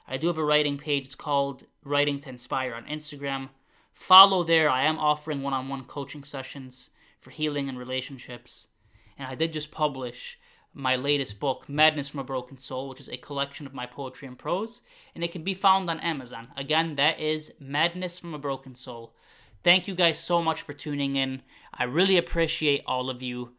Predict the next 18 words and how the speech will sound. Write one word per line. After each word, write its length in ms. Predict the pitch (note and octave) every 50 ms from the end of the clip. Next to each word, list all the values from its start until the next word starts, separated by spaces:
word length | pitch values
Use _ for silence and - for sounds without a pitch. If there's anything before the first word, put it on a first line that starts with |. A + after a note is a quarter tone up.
| _ _ _ _ _ -
We 260 | B2+ C#3 F#3+ A#3+ C4
are 160 | A#3 G#3 G3
going 440 | E3+ D3 F3 G3 A3 A3+ A3+ A3+ G3+
to 100 | - F3+
continue 500 | - - E3 - - F#3 F#3 F3+ E3+ D#3
healing, 540 | C#3 - - F#3+ G#3 G#3+ G#3+ G#3 G#3 G3+ F3+
rising, 580 | D3 C#3+ D3+ D#3+ F3 F3 E3 D3+ D#3+ F3 E3+ -
and 180 | C#3 C#3 C#3
growing 340 | C#3 C#3+ D#3 D#3+ D#3 D3+ C#3+
together, 520 | D3 - D3 C#3+ C#3+ C3+ B2+ C3 B2+ B2 - - - - -
Writing 340 | C#3+ C#3 C#3+ C#3+ C#3 C3+ C3
to 100 | B2+ C3+
Inspire 420 | C3 B2+ - - - C3 B2+ B2 A#2+
family. 640 | B2 - C#3 B2+ B2 A#2+ A#2+ A#2+ B2 A#2+ A#2+ - _ _ _ _ _ _ _
Much 400 | - D3 E3+ G3+ B3 B3 - -
love, 520 | G#3 G3+ A3 A3+ A#3+ B3+ C4+ C4 A#3+ A#3+ C4+ B3+ - _ _ _
happy 380 | - - C#4 F#3 G3 G3+ G3+ G3
Saturday, 800 | - - - G3 F#3+ G3+ G#3 G3+ F#3+ F3+ G3+ G3 G3 G3+ G3 -